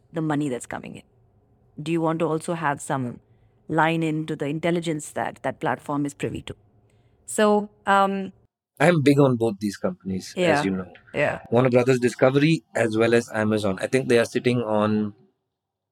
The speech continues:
Speaker 2: substantial coffers, um, as well as a diverse portfolio of products, which gives them the ability to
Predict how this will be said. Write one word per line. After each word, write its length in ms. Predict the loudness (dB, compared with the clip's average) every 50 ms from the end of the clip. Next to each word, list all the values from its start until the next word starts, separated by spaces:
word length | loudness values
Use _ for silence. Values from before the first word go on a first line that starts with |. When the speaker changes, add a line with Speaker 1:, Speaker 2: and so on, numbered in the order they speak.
| _ _ _ _ _ -20 -20 -20 -20 _ _ _ _
Speaker 2:
substantial 640 | -8 -6 -6 -2 0 2 2 2 2 0 0 -2 0
coffers, 800 | 2 0 0 2 2 2 2 2 2 0 -4 -8 -16 -20 -20 -20 _ _ _ _ _ _ _ _ -6
um, 400 | -4 -4 -4 -6 -6 -6 -8 -4
as 180 | -2 -2 0 2
well 180 | 4 4 4 4
as 180 | 2 0 -2 -4
a 80 | -6 -4
diverse 480 | 0 2 4 4 6 6 6 6 4 2
portfolio 540 | 2 2 2 2 2 2 2 4 4 4 4
of 100 | 2 2
products, 460 | 2 2 2 2 2 -2 -4 -2 -2
which 220 | -2 -2 -2 0
gives 180 | 0 0 2 4
them 180 | 4 2 4 4
the 120 | 2 2
ability 540 | 2 2 2 2 4 4 4 4 2 0 0
to 340 | 0 0 2 2 2 0 -2